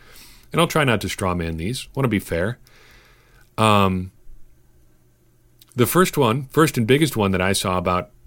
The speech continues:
Jordan Love and, and the decision to take him is that he's a good value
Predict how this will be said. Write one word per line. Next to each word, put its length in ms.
Jordan 300
Love 500
and, 320
and 200
the 80
decision 360
to 80
take 280
him 100
is 140
that 160
he's 200
a 60
good 340
value 640